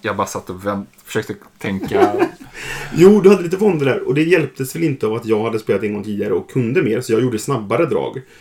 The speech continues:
Speaker 1: Mm,
Speaker 2: Så du hann
Speaker 1: så
Speaker 2: inte
Speaker 1: jag hade inte
Speaker 2: tänka.
Speaker 1: tänkt
Speaker 2: Ja, men
Speaker 1: på alla
Speaker 2: precis.
Speaker 1: varje,
Speaker 2: Och då satt jag där och så bara, "Ja, nu är det din tur", <laughs> liksom
Speaker 1: Ja.
Speaker 2: sådär. Och då hade du väldigt mycket att tänka på. Och
Speaker 1: Men
Speaker 2: det
Speaker 1: det var
Speaker 2: är
Speaker 1: ju
Speaker 2: mycket
Speaker 1: väl, det, i början så har man, vet man inte riktigt vart man ska gå
Speaker 2: Nej.
Speaker 1: heller. Det var väldigt svårt att veta, eller få ut en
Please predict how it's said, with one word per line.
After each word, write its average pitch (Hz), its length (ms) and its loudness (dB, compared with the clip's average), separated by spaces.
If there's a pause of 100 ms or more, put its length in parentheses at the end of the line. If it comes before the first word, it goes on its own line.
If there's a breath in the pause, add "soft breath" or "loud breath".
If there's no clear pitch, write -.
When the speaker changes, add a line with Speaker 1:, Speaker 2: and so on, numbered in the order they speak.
(240 soft breath)
Speaker 1:
Mm, 151 160 -2
Speaker 2:
Så 185 80 4
du 190 60 8
hann 131 100 6
Speaker 1:
så - 0 -
Speaker 2:
inte 143 60 4
Speaker 1:
jag 143 60 2
hade 139 120 6
inte 131 180 4
Speaker 2:
tänka. 139 180 4
Speaker 1:
tänkt 139 120 4
Speaker 2:
Ja, 131 120 2
men 143 160 4
Speaker 1:
på 131 60 4
alla 127 80 4
Speaker 2:
precis. 127 280 4
Speaker 1:
varje, 113 300 0
Speaker 2:
Och 123 240 2
då 131 140 8
satt 127 340 -2
jag 120 100 6
där 110 60 0
och 98 60 -2
så 104 60 -10
bara, 104 120 -2
"Ja, 143 380 -2 (340)
nu - 160 -4
är - 40 0
det 330 60 0
din 180 180 0
tur", 156 280 2
<laughs> 170 60 4
liksom 147 220 -2
Speaker 1:
Ja. 135 60 -2
Speaker 2:
sådär. 90 240 -6 (300 loud breath)
Och - 60 -4
då 135 60 8
hade 131 120 6
du 123 60 0
väldigt 110 220 6
mycket 107 140 -2
att - 60 -4
tänka 113 220 -2
på. 117 60 0
Och 107 120 2
Speaker 1:
Men 117 100 2
Speaker 2:
det 117 60 0
Speaker 1:
det 117 60 0
var 117 100 2
Speaker 2:
är - 40 2
Speaker 1:
ju 127 80 2
Speaker 2:
mycket 123 180 0
Speaker 1:
väl, 113 200 -6
det, 113 80 -2
i 107 260 -4
början 107 300 -2
så 123 100 -6
har 98 180 -8
man, 104 160 -6
vet 98 180 -8
man 120 80 -2
inte 120 140 -6
riktigt 82 160 -12
vart 80 120 -14
man 82 100 -12
ska - 120 -12
gå 98 280 -6
Speaker 2:
Nej. 131 120 -2
Speaker 1:
heller. 98 260 -8
Det 92 100 -6
var 82 140 -10
väldigt 90 340 -10
svårt - 340 -14
att 87 60 -14
veta, 95 340 -12
eller 101 120 -8
få 98 160 -8
ut - 240 -10
en 92 220 -14